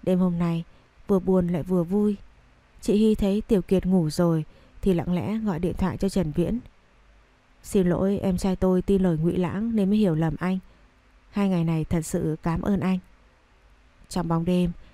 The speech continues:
giọng của chị Hy không hiểu sao lại làm tim Trần Viễn đập rộn cả lên. "Không có gì, tôi không để trong lòng. Ngày mai còn phải đi làm, nghỉ ngơi sớm một chút đi."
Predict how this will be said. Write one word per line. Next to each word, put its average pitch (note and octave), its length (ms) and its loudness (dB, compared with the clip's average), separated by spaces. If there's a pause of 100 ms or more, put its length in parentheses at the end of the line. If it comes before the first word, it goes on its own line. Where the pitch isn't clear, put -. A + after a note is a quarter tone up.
(260)
giọng F#3 240 -2
của F3+ 140 0
chị - 140 -2
Hy G#3 220 2
không G#3+ 180 0
hiểu F#3+ 220 4
sao F#3+ 340 -2 (440)
lại G3 120 0
làm F3+ 200 2
tim A3+ 240 0
Trần - 320 0
Viễn A3 460 0
đập F3+ 200 -2
rộn - 280 -2
cả E3 180 -4
lên. F3+ 220 0 (1120)
"Không G#3 180 2
có A3 100 2
gì, F3+ 300 2 (200)
tôi F#3 120 2
không G3+ 180 0
để F3+ 180 2
trong G3 220 0
lòng. E3+ 220 2 (540)
Ngày F3+ 160 0
mai F#3 240 0
còn F3+ 180 -2
phải D#3+ 160 -2
đi F#3 120 2
làm, E3+ 260 0 (500)
nghỉ G3 160 4
ngơi G3+ 180 2
sớm F#3+ 280 -2
một A3+ 80 2
chút - 260 0
đi." G3+ 160 0